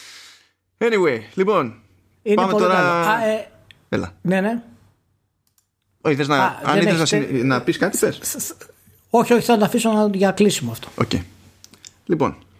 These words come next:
Speaker 1: ε, τελευταίο θέμα του ημέρα, που,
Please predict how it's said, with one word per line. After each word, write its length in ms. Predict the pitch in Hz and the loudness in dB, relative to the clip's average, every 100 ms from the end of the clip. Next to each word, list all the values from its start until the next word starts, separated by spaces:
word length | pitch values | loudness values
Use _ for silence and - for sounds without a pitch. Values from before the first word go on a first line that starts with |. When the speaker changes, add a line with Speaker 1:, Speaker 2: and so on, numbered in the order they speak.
| - - - - _ _ _ _ _ _ | -20 -20 -20 -20 _ _ _ _ _ _
Speaker 1:
ε, 380 | 160 170 165 151 - - | 0 2 2 0 -4 -4
τελευταίο 920 | - 214 220 277 247 214 180 165 151 147 | -2 0 0 0 0 2 2 2 2 2
θέμα 440 | 180 160 147 131 | 0 2 2 2
του 100 | 143 | 2
ημέρα, 540 | 139 139 156 175 220 - - - - _ _ _ _ _ _ _ _ _ _ _ - | 2 2 2 2 -2 -10 -20 -20 -20 _ _ _ _ _ _ _ _ _ _ _ -2
που, 440 | 165 156 151 151 | 0 2 0 0